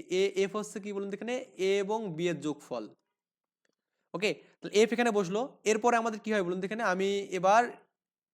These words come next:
এই দুটো নিয়ে কাজ করবো এখানে। তো আমি প্রত্যেকবার তো এ বিকে যোগ করবো। তো এর জন্য আমি করবো কি? এই যে আপনার হচ্ছে বি এর যে মানটা আছে এখানে, ক্লিয়ার? যে এর মধ্যে আমি কাকে রাখবো এখানে? বি কে রাখবো। এবং বি এর মধ্যে কাকে রাখবো? এফ কে রাখবো এখানে।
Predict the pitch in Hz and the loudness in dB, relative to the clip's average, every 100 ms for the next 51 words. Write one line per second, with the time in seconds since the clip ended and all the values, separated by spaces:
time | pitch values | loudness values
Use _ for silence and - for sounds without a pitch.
0 | _ _ _ _ 196 214 214 220 208 151 | _ _ _ _ 2 2 2 0 2 0
1 | - 135 127 120 120 123 _ _ _ _ | -2 -8 -8 -10 -14 -18 _ _ _ _
2 | _ _ _ 165 185 208 214 233 240 233 | _ _ _ -4 -2 -2 0 0 2 2
3 | 220 233 208 208 185 156 185 190 202 233 | 2 0 -2 -2 -4 -4 -2 -2 -2 -2
4 | 233 226 220 226 196 233 208 190 180 196 | -2 -2 -2 -2 -4 -4 -2 -2 0 -2
5 | 190 202 202 196 - 220 160 214 226 170 | -2 -2 -2 -6 -8 -6 -2 2 2 2
6 | 190 160 160 143 127 - 120 113 - 160 | -2 0 0 -2 -2 -12 -14 -14 -8 0
7 | 208 180 - - _ _ _ - 151 170 | 2 2 -2 -20 _ _ _ -12 -10 -4
8 | 196 220 220 208 180 214 220 208 185 202 | 2 4 4 0 0 -2 0 0 2 0
9 | 196 208 220 226 254 214 175 180 180 139 | 0 -4 -4 -6 -6 -4 -6 -2 -2 -2
10 | 123 120 131 156 160 226 - _ _ - | -4 -8 -6 -4 -6 -8 -12 _ _ -20
11 | 135 147 196 196 196 202 196 202 190 208 | -10 -2 0 0 0 0 0 0 0 0
12 | 175 175 165 123 123 120 117 | -2 -2 -4 -4 -6 -8 -12